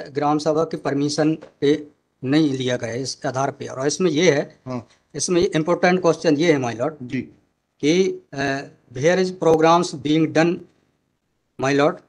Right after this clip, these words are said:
Speaker 1: uh, the being, uh, the big dev is the place there my lord।
Speaker 2: जी।
Speaker 1: जहाँ पे कार्यक्रम कराया जा रहा है my lord,
Speaker 2: हाँ।
Speaker 1: वहाँ पर बड़ा देव का स्थान पूर्व से स्थापित है, यही तो बता रहा हूँ मैं।
Speaker 2: हाँ।
Speaker 1: नीचे
Speaker 2: क्या लिखा है, पढ़िए।
Speaker 1: ये, यह कि पंडित धीरेन्द्र शास्त्री द्वारा जहाँ ग्राम भादुकोटा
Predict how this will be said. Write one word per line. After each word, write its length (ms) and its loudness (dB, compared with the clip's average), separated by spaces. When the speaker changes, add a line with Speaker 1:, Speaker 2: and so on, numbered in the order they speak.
Speaker 1:
uh, 360 0
the 160 0
being, 440 2
uh, 220 -4
the 220 4
big 160 6
dev 200 4
is 140 0
the 280 4
place 520 4
there 140 4
my 160 -4
lord। 140 -4
Speaker 2:
जी। 200 -2
Speaker 1:
जहाँ 320 6
पे 140 6
कार्यक्रम 440 6
कराया 280 4
जा 180 6
रहा 100 4
है 60 -2
my 100 0
lord, 180 -4
Speaker 2:
हाँ। 80 -6
Speaker 1:
वहाँ 200 2
पर 300 -4
बड़ा 200 4
देव 220 0
का 180 0
स्थान 340 0
पूर्व 300 4
से 200 2
स्थापित 720 -4
है, 60 -8
यही 180 2
तो 120 -2
बता 260 2
रहा 100 4
हूँ 100 -4
मैं। 100 -10
Speaker 2:
हाँ। 80 -8
Speaker 1:
नीचे 240 0
Speaker 2:
क्या 400 -6
लिखा 200 -4
है, 80 -10
पढ़िए। 380 -8
Speaker 1:
ये, 240 2
यह 160 2
कि 160 -6
पंडित 420 -2
धीरेन्द्र 300 -2
शास्त्री 420 -2
द्वारा 240 0
जहाँ 260 -2
ग्राम 280 2
भादुकोटा 560 -2